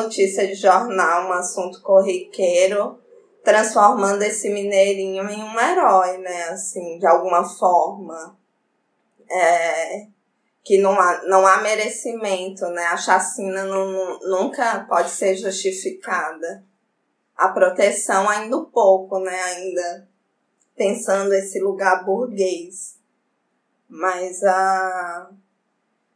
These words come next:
tem o inaceitável, né? E ele era um herói, de fato, na comunidade dele, né? A empregada traz essa perspectiva.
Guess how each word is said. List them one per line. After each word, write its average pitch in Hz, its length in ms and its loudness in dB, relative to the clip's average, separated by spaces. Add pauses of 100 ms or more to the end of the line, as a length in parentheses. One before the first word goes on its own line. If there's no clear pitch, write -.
(120)
tem 196 160 2
o 208 40 -2
inaceitável, 190 1200 -2
né? 180 340 -10 (720)
E 220 80 0
ele 220 180 8
era 247 200 4
um 233 80 0
herói, 247 440 4
de 202 160 -6
fato, 196 500 0
na 190 200 0
comunidade 190 840 -2
dele, 175 440 -6
né? 185 340 -10 (960)
A 180 180 4
empregada 190 680 4
traz 180 440 2
essa 170 280 -2
perspectiva. 175 1080 -8